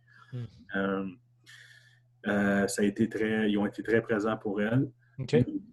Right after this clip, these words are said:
Speaker 2: côté, tu sais, encore là, on fait une forme de bureaucratie, dans le sens que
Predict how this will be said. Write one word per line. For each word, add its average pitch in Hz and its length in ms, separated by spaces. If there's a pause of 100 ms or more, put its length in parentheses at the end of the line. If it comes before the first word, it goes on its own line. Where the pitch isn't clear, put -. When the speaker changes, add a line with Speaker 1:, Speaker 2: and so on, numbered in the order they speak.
Speaker 2:
côté, 131 400
tu 143 60
sais, 117 80
encore 117 260
là, 131 80
on 131 100
fait 123 260
une 117 180
forme 127 240
de 120 80
bureaucratie, 113 840
dans 113 120
le 101 60
sens 120 300
que 107 460